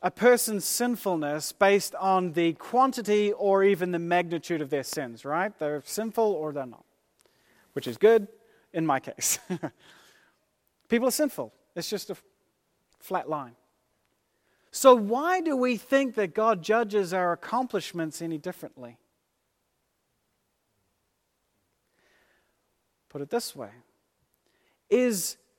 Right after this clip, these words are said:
the Exodus more impressive to God as far as Moses' actions? Is Moses'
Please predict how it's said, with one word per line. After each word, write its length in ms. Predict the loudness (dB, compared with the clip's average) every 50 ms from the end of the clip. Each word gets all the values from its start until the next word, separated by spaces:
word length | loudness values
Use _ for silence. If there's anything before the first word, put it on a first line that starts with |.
| _ _ _ _ _ _ _ _ _ _ _ _ _ _ _ _ _ _ _ _ _ _ _ _ _ _ _
the 180 | 0 0 0 0 -6 2
Exodus 840 | 2 2 2 2 -2 -2 0 0 0 0 0 -2 -4 -6 -6 -8 -12 _ _ _ _ _ -8
more 640 | -6 -2 0 0 2 4 4 4 4 4 2 0 -4 -6
impressive 1040 | -8 -8 -8 -8 -16 -18 -2 0 0 0 0 -2 -2 -2 0 -2 -2 -4 -6 -10 -18 _ _ _ _ _ _
to 160 | -6 -6 -6
God 580 | 0 2 4 4 6 4 4 2 -2 -6 -10 -12 _ _ _ _
as 160 | -2 -2 -2
far 300 | 0 2 2 4 4 2
as 100 | 2 2
Moses' 580 | 2 2 4 8 10 10 8 8 4 -2 -2 -2 -2
actions? 840 | 0 0 0 0 0 -4 -10 -12 -12 -14 -18 _ -18 -16 -16 -18 -20 _ _ _ _ _ _ _ _ _ _ _ _ _ _ _ _ _
Is 160 | 0 0 2
Moses' 460 | 2 6 6 6 6 6 4 2 0